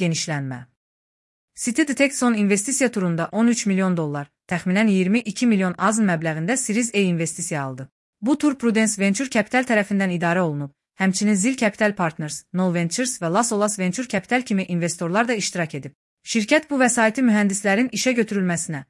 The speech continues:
və fırtına ziyanını aşkar edən texnologiyanın inkişafına sərf edəcək. Texnologiyanın insan həyatına təsiri. City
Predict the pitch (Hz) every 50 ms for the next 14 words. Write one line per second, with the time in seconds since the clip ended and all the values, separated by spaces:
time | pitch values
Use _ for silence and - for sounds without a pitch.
0 | _ _ _ _ - 170 170 170 - 185 - - 202 240 262 226 214 208 190 185
1 | 190 208 202 175 170 - - - 254 247 220 190 202 202 196 196 175 - 180 175
2 | 196 226 208 214 175 170 170 165 - 170 160 - 190 165 160 - 208 226 220 -
3 | 185 165 151 156 139 139 135 127 139 127 127 _ _ _ _ _ _ _ _ _
4 | _ _ _ _ _ _ - - 208 - 214 208 208 214 254 277 240 240 214 208
5 | 214 247 269 262 - 202 190 175 - - 247 269 254 214 196 180 175 170 170 -
6 | 190 214 214 214 190 151 135 - - 151 135 123 123 _ _ _ _ _ _ _
7 | _ _ _ _ _ _ _ _ _ _ _ - - 240 233 311